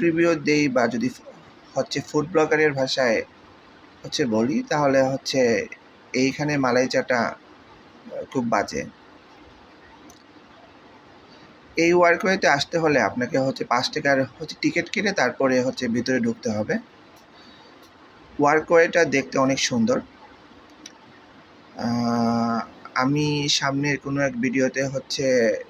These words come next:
এই, এইটার একটা ভিডিও আশা করি আসবে।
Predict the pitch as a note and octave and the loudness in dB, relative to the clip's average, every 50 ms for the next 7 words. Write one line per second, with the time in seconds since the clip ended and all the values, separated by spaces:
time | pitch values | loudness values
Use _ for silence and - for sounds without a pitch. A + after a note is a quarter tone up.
0 | - - - C3 B2+ B2+ C3 B2 - - - - - - - - - - - - | -12 -6 -2 0 0 2 2 0 -2 -4 -6 -12 -12 -12 -12 -14 -16 -16 -18 -20
1 | - - - - - - - D3 C#3+ A#2 D3+ D3 D3 - D3 C3+ C3 C3+ G2+ C3 | -20 -20 -20 -20 -12 -4 -2 -2 0 2 2 0 2 0 -2 0 0 0 0 2
2 | C3 C3 A#2+ A#2 A#2+ C#3 C3 - C3 C3 C3 B2 A#2 A#2 - - - A2+ | 4 4 4 2 0 -4 -6 -4 -2 0 2 2 2 0 -2 -4 -6 -8